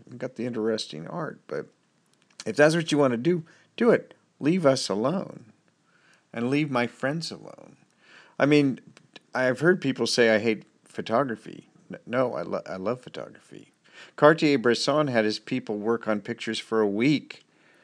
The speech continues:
you know, to get the print right. That's apping. He'd be apping today with an iPhone. He liked to draw. That's what iPhonographers do.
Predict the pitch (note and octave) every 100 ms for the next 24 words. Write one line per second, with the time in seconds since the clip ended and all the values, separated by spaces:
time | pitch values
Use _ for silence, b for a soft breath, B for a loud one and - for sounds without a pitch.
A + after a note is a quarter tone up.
0 | b b b A2 G#2+ G#2 G2 A2+ A2 -
1 | C#3+ - C#2+ A#1+ - _ - D#3 F3+ D3
2 | C#3+ D#3+ - - - _ _ _ b b
3 | b b b b - F3+ E3 C#3 C3 B2
4 | - - C3+ C3+ C3 B2 B2+ A2+ D3+ G#3
5 | - G#2+ G#2 A2 B2+ E3+ - C2+ B1 G#2
6 | A2 B2+ C3 G2+ G2+ A2 E3 A#1 G#1 -
7 | _ _ _ _ _ _ _ _ _ _
8 | _ G2+ A#2+ - A#2 A2 - _ _ _
9 | - G#2+ - G#2 G#2+ B2 A#2+ - C2 -
10 | C#2+ A1+